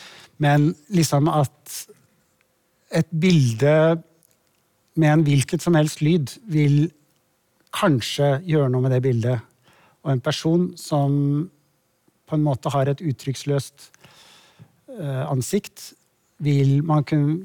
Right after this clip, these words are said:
man kan farge det, selvfølgelig med lyd. Det er, og, eller musikk, for så vidt. Det er, eh, velkjent.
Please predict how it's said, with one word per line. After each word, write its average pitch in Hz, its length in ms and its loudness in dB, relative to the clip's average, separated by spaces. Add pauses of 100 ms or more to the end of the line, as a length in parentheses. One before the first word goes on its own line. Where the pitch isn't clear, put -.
(140)
man 151 120 0
kan 165 120 -2
farge 120 360 -2
det, 127 180 -2
selvfølgelig 123 460 -4
med 120 100 -2
lyd. 110 340 -8
Det 143 120 -4
er, 123 280 -4
og, 131 80 -6
eller 123 160 -4
musikk, - 440 -8
for 135 120 -12
så 123 140 -10
vidt. 120 180 -14
Det 143 80 0
er, 131 240 0
eh, 131 80 -2
velkjent. 120 600 -6